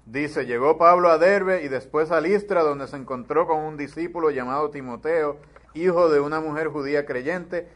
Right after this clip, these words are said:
pero de padre griego. Los hermanos en Listra y en Iconio hablaban bien de Timoteo, así que Pablo decidió llevárselo". Así que en esta sección de Hechos dieciséis, hablando de los viajes de Pablo,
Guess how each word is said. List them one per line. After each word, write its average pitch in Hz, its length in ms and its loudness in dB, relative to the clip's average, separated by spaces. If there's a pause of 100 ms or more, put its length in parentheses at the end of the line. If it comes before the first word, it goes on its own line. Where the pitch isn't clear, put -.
(160)
pero 135 200 0
de 123 120 2
padre 147 380 4
griego. 127 420 -2
Los 107 180 -6
hermanos 123 340 -6
en 143 100 -6
Listra 156 320 -4
y 127 80 -6
en 120 120 -8
Iconio 147 500 -6
hablaban 127 440 -2
bien 135 200 -8
de 139 100 -6
Timoteo, 117 600 -8 (340)
así 151 560 -8 (220)
que 117 140 -4
Pablo 131 400 0
decidió 113 500 -6
llevárselo". 104 640 -8 (380)
Así 135 240 -12
que 143 120 -2
en 127 140 -6
esta 151 280 -2
sección 175 480 -4
de 160 100 2
Hechos 165 180 -8
dieciséis, 147 460 -4
hablando 120 340 -2
de 143 100 0
los 127 180 -4
viajes 139 520 -2 (880)
de 120 160 0
Pablo, 147 600 6